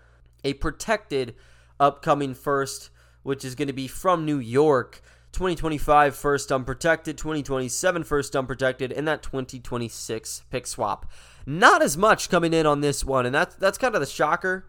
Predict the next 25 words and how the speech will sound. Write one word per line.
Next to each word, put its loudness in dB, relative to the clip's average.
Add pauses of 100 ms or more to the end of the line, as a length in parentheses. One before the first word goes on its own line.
because 4 (480)
I 0
think -2
there's -2
a -8
case -6
to -12
be -6
made -2
that -2
Murray 0
would 2
have -2
gotten 8
more 2
than -4
someone -4
like -6
Gobert, 2
but 0
you -12
gotta -2
remember, 0
Gobert 4
is -2